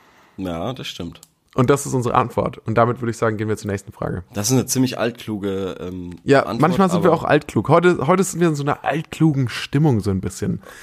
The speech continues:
Speaker 1: Okay.
Speaker 2: Ein bisschen besserwisserisch einfach.
Speaker 1: Na gut. Na gut. Ich, ich denk, ich, ich werd noch was dazu dichten. Aber das soll der Todus
Speaker 2: Nein,
Speaker 1: sein.
Speaker 2: nein, okay, na gut. Ähm, ich hab jetzt, ich hab jetzt tatsächlich noch, ähm,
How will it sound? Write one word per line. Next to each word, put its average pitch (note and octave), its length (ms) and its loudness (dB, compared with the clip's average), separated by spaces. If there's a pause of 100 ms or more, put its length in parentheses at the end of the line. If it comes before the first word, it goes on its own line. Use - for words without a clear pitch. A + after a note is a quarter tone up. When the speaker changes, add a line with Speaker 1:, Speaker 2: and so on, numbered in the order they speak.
(100)
Speaker 1:
Okay. A#2+ 240 -2
Speaker 2:
Ein A#2 80 0
bisschen D#3 320 4
besserwisserisch - 920 0
einfach. - 360 -8 (420)
Speaker 1:
Na E3 140 0
gut. G2 300 -10 (1160)
Na D#3+ 100 -2
gut. - 260 -12 (680)
Ich, D3+ 180 4
ich D#3+ 140 2
denk, D#3+ 240 4
ich, C3 240 -2
ich B2+ 160 2
werd C#3 140 8
noch A#2+ 100 2
was A2+ 140 0
dazu G#2 260 -2
dichten. F#2+ 440 -6 (340)
Aber G#2 160 2
das G#2 180 -2
soll G2+ 180 0
der F2+ 160 0
Todus B2+ 160 2
Speaker 2:
Nein, E3 160 0
Speaker 1:
sein. B2+ 400 -2
Speaker 2:
nein, C3 200 -4
okay, G#2 260 -4
na G#2 60 -2
gut. G#2+ 200 -6 (400)
Ähm, B2+ 440 4
ich - 180 -4
hab F3 80 0
jetzt, F3+ 300 0
ich - 120 -6
hab D#3 60 -4
jetzt - 160 -8
tatsächlich C3 380 -6
noch, C3 280 -4
ähm, A2+ 340 0